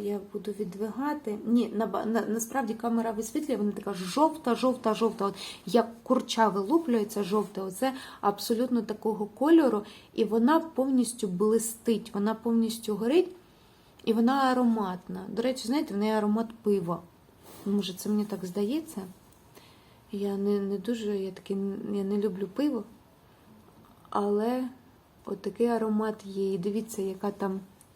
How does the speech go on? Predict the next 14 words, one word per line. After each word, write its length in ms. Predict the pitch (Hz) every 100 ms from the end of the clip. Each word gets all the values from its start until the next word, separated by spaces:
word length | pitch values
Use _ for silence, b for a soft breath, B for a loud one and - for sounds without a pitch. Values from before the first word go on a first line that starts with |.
| B B B B -
дуже 260 | 202 202 202
класний 680 | - 196 202 - 202 196
такий 360 | 190 190 - 196
у 60 | 196
неї 440 | 196 196 190 196 - - - - - - _ _ -
язичок. 1120 | 196 202 208 202 - 202 190 - 254 269 - - - - - - -
Камера, 400 | - 285 262 247 233 - -
що 80 | -
таке? 440 | - 247 - 180 185
Отак, 220 | 180 180 -
камера. 380 | 214 202 185 185 - B B B B B B B B B B - - - - B B B B B B -
Не 120 | 220
хоче 300 | 226 214 -
показувати. 760 | - 208 240 254 - - -